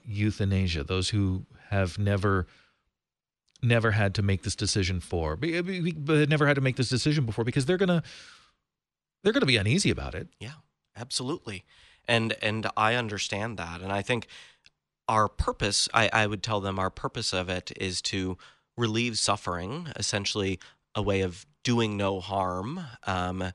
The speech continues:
Speaker 2: continuing that, that medicinal mantra, um, by, um, not prolonging that, that patient's suffering, since they can't understand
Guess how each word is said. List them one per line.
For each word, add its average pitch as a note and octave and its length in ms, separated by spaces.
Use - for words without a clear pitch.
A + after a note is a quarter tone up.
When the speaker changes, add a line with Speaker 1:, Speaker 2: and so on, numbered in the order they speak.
Speaker 2:
continuing G2 560
that, F#2 280
that F#2 260
medicinal F#2 720
mantra, F#2+ 760
um, F#2+ 340
by, F#2+ 420
um, F2+ 720
not G#2+ 300
prolonging F#2+ 840
that, F#2 320
that F2+ 200
patient's F#2+ 420
suffering, F#2+ 540
since F#2 260
they F#2 120
can't - 340
understand F#2 1040